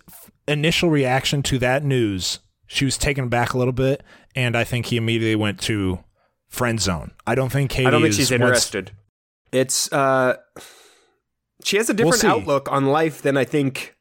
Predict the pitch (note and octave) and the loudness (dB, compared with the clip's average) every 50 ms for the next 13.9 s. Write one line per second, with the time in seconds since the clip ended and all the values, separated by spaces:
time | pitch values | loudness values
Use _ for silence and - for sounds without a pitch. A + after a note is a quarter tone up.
0 | _ - A2+ A#2 C3 C#3 D3+ D3+ - - - - - - _ _ _ _ _ - | _ -4 -2 0 0 0 0 0 -2 -6 -6 -8 -12 -16 _ _ _ _ _ -2
1 | B2 C3+ C3 - - C3+ B2 B2 C3 A#2+ - - A#2+ A2+ G#2 A#2 B2+ B2+ - - | -2 -2 -2 -2 -2 0 2 2 0 0 -2 -4 -2 -2 0 0 -2 -2 -2 -2
2 | B2+ A#2 G#2+ - - C#3 D3+ D3+ B2 A2 A2 G#2+ - - - - - _ - - | -2 -2 -2 -2 -2 -2 0 0 0 0 -2 -4 -8 -18 -20 -20 -20 _ -6 -4
3 | - C3+ B2+ C#3+ D#3 D#3 - - - - - - - - - F3 F#3 F#3+ F3+ D3+ | -4 -2 -2 -2 -4 -4 -6 -12 -20 -20 -20 -18 -12 -6 -4 -2 -2 0 0 0
4 | C3+ C#3+ F3+ G#3+ - - B2 A#2 G#2+ A2 G#2+ - - - _ _ _ _ _ _ | 2 2 0 0 0 0 0 0 0 -2 -4 -6 -10 -12 _ _ _ _ _ _
5 | _ _ _ _ _ _ - - F3 E3+ F3+ F#3+ F#3 - F3+ D#3+ - D3 C#3 C#3+ | _ _ _ _ _ _ -2 0 0 2 2 0 0 -2 -4 -4 -2 0 2 2
6 | E3 F#3 F3+ - - C3+ A2 F#2+ F2+ G#2+ F#2+ E2 - - - B2 C3+ - A#3+ C#4 | 2 2 0 0 -2 -4 -4 -4 -6 -8 -8 -8 -8 -6 -6 -4 -2 -2 -2 -2
7 | - - D#3 - - G3 A3+ B3 G3+ D3+ - - - - - - D#3 D3 C3+ B2+ | -2 -4 -6 -4 -4 -4 -2 -2 -2 -4 -6 -10 -18 -10 -6 -2 -2 0 0 2
8 | C#3+ - - - - - C3+ A#2+ A2+ G#2 G2 A#2+ C3+ C3+ - - C#3+ B2+ A#2+ A#2+ | 2 0 0 -2 -4 -2 -2 -2 -2 0 0 0 0 0 -2 -2 -2 -2 -2 0
9 | A2+ A#2 A#2 A#2 - A2+ A2 B2+ D#3+ D#3 A2+ - - - - - _ _ _ _ | 0 0 0 0 0 0 0 2 2 0 0 -2 -6 -8 -8 -10 _ _ _ _
10 | _ _ _ _ _ - A#2+ A#2+ A2+ A2+ A2 G#2+ G#2 - C3 B2+ A#2+ A#2+ - - | _ _ _ _ _ -2 0 0 2 2 2 0 0 0 0 0 0 -2 -2 -4
11 | - A#2 G#2 F2+ A#2+ A#2 A#2 D3 - - - - B2+ D3 D3+ D3+ E3 E3 - F3 | -4 -4 -4 -4 -4 -4 -4 -4 -4 -6 -4 -2 -2 0 0 0 0 -2 0 0
12 | D#3 D3 C#3 C3 - - E3 D#3 C#3 C3 B2+ B2+ B2 A2+ A#2+ C3+ D3 C#3+ C#3 C3 | 0 0 0 0 0 0 0 0 0 0 0 0 0 2 2 2 2 2 2 2
13 | C3 C3+ C3+ C3+ C#3 C3+ C3 B2+ F#2 A2+ A2+ A2+ B2 G#2+ A2 A2+ G#2 | 2 4 4 4 4 4 2 0 0 -2 -2 0 0 0 2 2 2